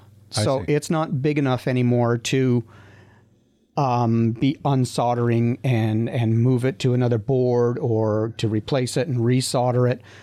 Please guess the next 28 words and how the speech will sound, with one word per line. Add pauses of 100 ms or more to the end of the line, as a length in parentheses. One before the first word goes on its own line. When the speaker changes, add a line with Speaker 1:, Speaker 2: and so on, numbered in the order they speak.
(320)
Speaker 2:
There's (260)
m-, (200)
not
as
much (460)
component
level
repair (680)
this
day
and
age
Speaker 1:
I
Speaker 2:
as
Speaker 1:
see.
Speaker 2:
there
was. (100)
Speaker 1:
So
that,
so
in
that
case,
you
would
just
replace
the